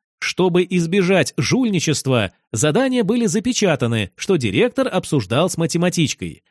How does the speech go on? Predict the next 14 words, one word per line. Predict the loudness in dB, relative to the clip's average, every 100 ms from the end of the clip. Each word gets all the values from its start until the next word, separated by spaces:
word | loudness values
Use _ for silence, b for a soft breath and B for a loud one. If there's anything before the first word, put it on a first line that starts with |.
| _
Они, | -4 0 0
кстати, | 0 0 0 0
тогда | -2 -2 0
говорили | 2 2 2 2
о | 2
том, | 2 0
как | 0 -2
нам | 0 0
помочь | 0 2 2 0
и | -2
при | 0
этом | 2 2 0
не | 0
попасться. | -2 0 0 0 -4 -10